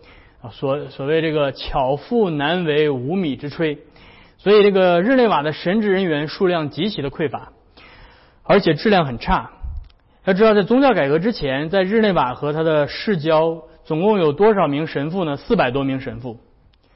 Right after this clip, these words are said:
但是宗教改革一来之后，剩多少呢？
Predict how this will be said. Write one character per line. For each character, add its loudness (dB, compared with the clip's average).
但 -2
是 -2
宗 2
教 4
改 -2
革 0
一 0
来 -2
之 -6
后， -4
剩 -6
多 2
少 2
呢？ -6